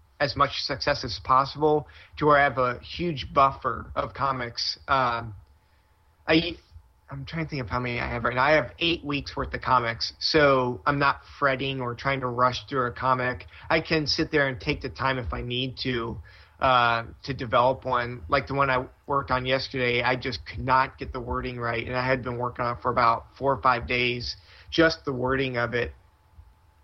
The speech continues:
And, and it, it finally clicked on me. I, I just took a different approach with it. So, but if I had, if I didn't have that buffer of comics, I would have probably just slopped it out and put it up the next day 'cause something had to have gone up.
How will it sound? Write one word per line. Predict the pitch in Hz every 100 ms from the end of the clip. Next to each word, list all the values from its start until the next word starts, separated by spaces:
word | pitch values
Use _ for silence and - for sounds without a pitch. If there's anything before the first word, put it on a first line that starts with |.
| -
And, | 160 143 135 135 - _ - - - - _
and | 165 170
it, | 160 147
it | 175
finally | 180 175 165
clicked | 151 - 147 147
on | 139
me. | 127 123 123
I, | 147 147
I | 143
just | 139 -
took | 156 151
a |
different | 143 139 143 127
approach | 113 - 131 131 -
with | 127 117
it. | 120 117
So, | - - 143
but | 139 170 160
if | -
I | 160 156
had, | 156 160 147 -
if | -
I | 151
didn't | 143 160 143
have | 147
that | 135 123 -
buffer | 143 -
of | 127 -
comics, | 170 185 127 117 - - _ _ -
I | 175
would | 175 156
have | 139
probably | - 151 139
just | 127 123 -
slopped | 139 127 127 -
it | 123
out | 123 117 - _
and | 135 127
put | - 139
it | 127 120
up | 117 - -
the | 139
next | 123 - -
day | 151 120 113 -
'cause | 139 -
something | 147 135 135 120
had | 113 151 143 123
to | 123
have | 117
gone | 127 117
up. | 120